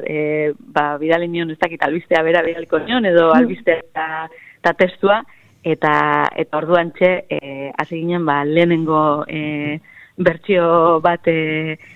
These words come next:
Speaker 1: egiten, eta, eta arrezkero, ba, ba, ba, bueno, ba, egin ditugu, ez dakit zenbat izan diren, balen?
Speaker 2: <laughs> Lau bat
Speaker 1: Ba,
Speaker 2: bertsio edo.
Speaker 1: lau bat, hori da, azkenengo honetara heldu arte.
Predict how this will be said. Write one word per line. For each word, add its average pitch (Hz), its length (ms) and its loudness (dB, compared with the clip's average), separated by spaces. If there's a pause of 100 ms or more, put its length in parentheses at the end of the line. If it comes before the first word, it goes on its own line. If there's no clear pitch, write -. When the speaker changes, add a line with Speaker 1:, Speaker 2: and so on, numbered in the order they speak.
(200)
Speaker 1:
egiten, 190 500 2
eta, 143 680 -2
eta 151 220 0
arrezkero, 160 480 2
ba, 135 560 -2
ba, 135 500 -6
ba, 147 120 0
bueno, 135 200 -2
ba, 139 140 -8
egin 151 100 -4
ditugu, 156 480 -2
ez - 80 -20
dakit 170 240 -2
zenbat 160 320 -2
izan 160 160 -4
diren, 160 320 0
balen? 175 240 2 (720)
Speaker 2:
<laughs> 214 400 -4 (300)
Lau 294 320 6
bat - 160 4
Speaker 1:
Ba, 285 80 2
Speaker 2:
bertsio 202 420 -2
edo. 196 220 -2 (180)
Speaker 1:
lau 233 220 6
bat, 277 320 0
hori 175 180 6
da, 143 80 4
azkenengo 170 400 0
honetara 151 400 2
heldu 151 160 2
arte. 147 240 0